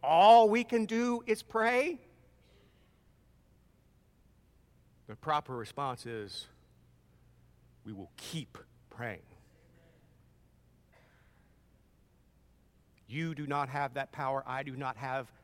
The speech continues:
that power. Christ has that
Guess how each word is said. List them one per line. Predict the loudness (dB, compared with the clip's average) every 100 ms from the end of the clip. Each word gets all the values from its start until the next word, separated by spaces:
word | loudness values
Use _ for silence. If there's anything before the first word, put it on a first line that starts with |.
| -20
that | -10 -6 -6 -10 -20 -20
power. | -12 -8 -6 -8 -12 -16 -20
Christ | -10 -6 -6 -8 -18 -20 -20
has | -12 -8 -6 -8 -14 -20 _
that | -10 -10 -10